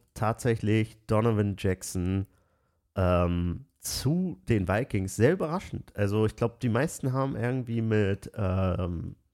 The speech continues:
Safeties, äh, ge-, äh, gerechnet. Ähm, aber ja, tatsächlich, nö, war, war halt nicht. Ähm, ja, dann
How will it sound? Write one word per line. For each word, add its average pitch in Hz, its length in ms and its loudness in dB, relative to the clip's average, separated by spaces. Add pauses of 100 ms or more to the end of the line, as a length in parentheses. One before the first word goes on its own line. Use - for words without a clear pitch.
Safeties, 107 680 -2
äh, 87 580 -4
ge-, 87 380 -8
äh, 92 180 -6
gerechnet. 90 680 -4 (1000)
Ähm, 90 840 0 (640)
aber 82 380 -6 (240)
ja, 143 320 0 (340)
tatsächlich, 101 720 -2 (260)
nö, 135 200 0 (360)
war, 90 580 -2
war 98 200 -2
halt 110 180 -2
nicht. 104 300 -4 (380)
Ähm, 98 640 0 (2250)
ja, 123 380 6 (960)
dann 147 560 0